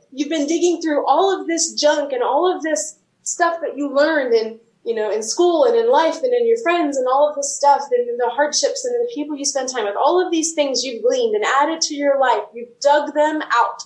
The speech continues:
<laughs> and they're being removed. And that part, you know, you would bring something up, some kind of a negative emotion. And I would say, "Lord, I feel annoyed by this. Why do I feel this way?" And he'd be like, "Because it's not holy. I made you a person of justice. That's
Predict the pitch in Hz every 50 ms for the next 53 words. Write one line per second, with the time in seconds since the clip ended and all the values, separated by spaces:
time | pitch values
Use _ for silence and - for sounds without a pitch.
0 | - - - - - 440 427 - - - - _ _ _ - 269 262 254 269 277
1 | - - 302 339 339 311 294 277 254 247 262 285 277 254 226 165 - 233 233 233
2 | 233 285 302 320 320 - 320 294 262 226 - - - - 254 226 220 214 208 214
3 | 208 _ _ _ _ _ - 240 247 220 269 277 277 269 277 285 262 269 254 247
4 | 254 254 247 247 - - _ _ _ _ _ - - 202 208 - 254 262 262 254
5 | 247 254 226 220 214 208 208 202 196 202 214 247 233 226 214 214 202 190 185 190
6 | 196 - - 165 165 170 165 - - 139 - 190 202 208 214 269 302 294 240 226
7 | - - 220 214 214 202 - - _ _ _ - 202 208 202 208 240 311 349 320
8 | - - 220 208 196 196 196 165 131 - - 226 214 233 269 330 370 330 311 -
9 | - 302 330 311 277 - 226 220 202 214 220 247 233 - 285 285 285 285 254 233
10 | - 294 339 349 349 359 - 302 349 381 - - - 285 381 494 494 339 233 -
11 | - - - _ _ _ _ _ _ - 285 320 330 285 302 349 392 403 392 359
12 | 359 339 - - - - - 339 370 370 381 339 320 262 - - - 311 392 427
13 | 415 - 311 233 - - - 302 349 339 -